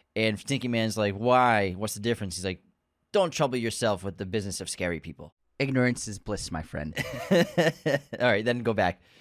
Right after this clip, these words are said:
Speaker 2: And
Speaker 1: So
Speaker 2: then, <clears throat> so then Batman breaks through the ceiling of the car, the roof of the car, grabs Falcone and lifts him up.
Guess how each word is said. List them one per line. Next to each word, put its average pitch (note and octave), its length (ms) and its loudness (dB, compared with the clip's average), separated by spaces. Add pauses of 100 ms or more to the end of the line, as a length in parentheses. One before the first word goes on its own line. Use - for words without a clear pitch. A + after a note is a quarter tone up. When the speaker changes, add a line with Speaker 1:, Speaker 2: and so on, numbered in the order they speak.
(160)
Speaker 2:
And C3+ 100 0
Speaker 1:
So E3 60 6 (340)
Speaker 2:
then, G3 180 -2
<clears throat> - 0 -
so D#3 180 2
then C#3+ 340 6
Batman D3 460 6
breaks C#3 280 4
through C#3 140 -8
the C3 100 -4
ceiling A#2+ 280 -2
of A2+ 60 0
the A2 60 -2
car, F#2+ 320 0 (300)
the A#2 80 0
roof B2 160 0
of G#2+ 60 -4
the G2+ 60 -8
car, F#2 300 2 (380)
grabs B2+ 400 6
Falcone A2 560 2
and F#2+ 100 -4
lifts C3 240 -2
him G#2+ 160 -4
up. F#2 200 -6